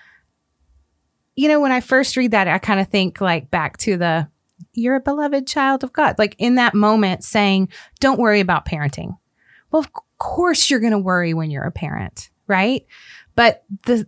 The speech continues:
the fullness of the scripture is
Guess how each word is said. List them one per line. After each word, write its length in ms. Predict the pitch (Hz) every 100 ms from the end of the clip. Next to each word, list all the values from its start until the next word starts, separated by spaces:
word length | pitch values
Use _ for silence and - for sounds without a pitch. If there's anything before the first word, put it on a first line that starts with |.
| -
the 140 | 196
fullness 640 | - - 302 311 202 170
of 140 | 180 180
the 100 | 196
scripture 1120 | - - - - 285 - - 185 170 180 - _ _ _ _ _ _ _ _ _ -
is 500 | 220 196 185 -